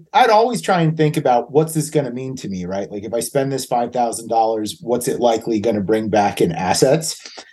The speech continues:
And I would almost get that, like, cold calling mindset to be like, "If I can just spend ten thousand more dollars on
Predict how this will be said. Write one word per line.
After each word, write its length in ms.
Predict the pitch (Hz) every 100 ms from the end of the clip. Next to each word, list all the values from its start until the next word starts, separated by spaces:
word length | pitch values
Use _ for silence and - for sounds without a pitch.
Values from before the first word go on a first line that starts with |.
| -
And 100 | 151
I 80 | 190
would 80 |
almost 320 | 185 202 196 160
get 140 | 170
that, 100 | 175
like, 200 | 151 135
cold 280 | 151 151 147
calling 340 | 151 147 135
mindset 500 | 127 135 135 127 117
to 80 | -
be 120 | 131
like, 280 | 123 120 117 - - _
"If 160 | 156 156
I 120 | 185
can 220 | 185 190
just 360 | 156 196 240 -
spend 460 | - 233 156 139 - _ _ -
ten 280 | 175 226
thousand 440 | 247 220 233 208 233
more 180 | 202 202
dollars 480 | 208 254 220 151
on 220 | 139 120